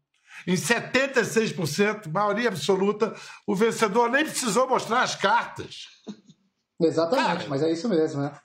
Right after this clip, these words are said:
Speaker 2: É, por incrível que pareça, Bial, o, o jogo de pôquer, por exemplo, a melhor, a melhor mão que você pode ter, as melhores duas cartas que você pode sair numa rodada são os dois ases, é par de as. É, na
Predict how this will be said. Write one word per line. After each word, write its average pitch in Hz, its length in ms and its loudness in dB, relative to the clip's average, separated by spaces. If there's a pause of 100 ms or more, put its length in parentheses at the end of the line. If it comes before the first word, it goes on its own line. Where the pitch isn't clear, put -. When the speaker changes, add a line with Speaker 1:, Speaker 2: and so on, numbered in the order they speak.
(680)
Speaker 2:
É, 165 60 4
por 202 140 0
incrível 220 300 2
que - 60 -8
pareça, 185 360 0
Bial, 147 240 0
o, 180 480 2
o 165 40 4
jogo 202 280 2
de 175 120 -4
pôquer, 170 440 0 (100)
por 202 80 0
exemplo, 151 300 0
a 151 80 -2
melhor, 190 340 2
a 180 60 -2
melhor 196 340 2
mão 202 240 2
que 175 80 -6
você 156 220 -2
pode 143 240 -4
ter, 170 120 0
as 143 120 -2
melhores 160 300 -2
duas 214 200 2
cartas - 300 -2
que - 80 -18
você 143 160 -8
pode 147 240 -4
sair 151 260 0
numa 139 140 -2
rodada 135 500 -4 (300)
são 170 220 0
os 170 100 -4
dois 180 260 2
ases, 131 320 -6
é - 60 -10
par 151 240 -2
de 143 100 -4
as. - 400 -8 (580)
É, 147 440 0 (480)
na 262 400 0